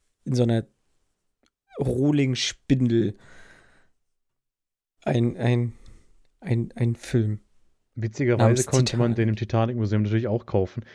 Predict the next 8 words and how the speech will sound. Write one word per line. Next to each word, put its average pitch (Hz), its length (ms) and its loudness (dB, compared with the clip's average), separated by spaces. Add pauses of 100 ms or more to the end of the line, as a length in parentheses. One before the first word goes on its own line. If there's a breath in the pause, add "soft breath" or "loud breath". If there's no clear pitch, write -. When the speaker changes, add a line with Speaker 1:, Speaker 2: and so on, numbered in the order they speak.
(200 loud breath)
Speaker 2:
Ja, 92 120 -2
den 120 100 4
kompletten 120 380 0
Arsch 104 300 -4
offen, 110 240 -8
irgendwie 101 220 -4
fünfundzwanzig 120 760 -2 (240)
oder 107 240 -6